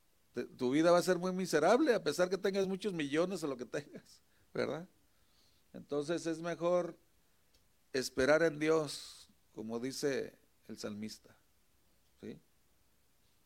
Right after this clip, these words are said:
Entonces, lo prometido...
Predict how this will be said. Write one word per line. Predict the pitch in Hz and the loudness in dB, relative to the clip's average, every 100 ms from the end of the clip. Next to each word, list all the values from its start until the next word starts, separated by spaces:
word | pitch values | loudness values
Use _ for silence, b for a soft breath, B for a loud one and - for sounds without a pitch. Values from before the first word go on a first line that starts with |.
| _ - | _ -20
Entonces, | 117 120 127 139 117 - _ _ _ _ _ _ _ _ _ _ _ _ _ _ _ _ _ _ _ _ _ _ _ _ _ _ _ _ _ _ _ _ _ _ - | -14 -10 -6 -6 -6 -14 _ _ _ _ _ _ _ _ _ _ _ _ _ _ _ _ _ _ _ _ _ _ _ _ _ _ _ _ _ _ _ _ _ _ -8
lo | 131 143 | -6 -2
prometido... | 160 151 160 - 214 226 202 185 175 170 | 0 0 0 -2 -2 0 2 4 2 -2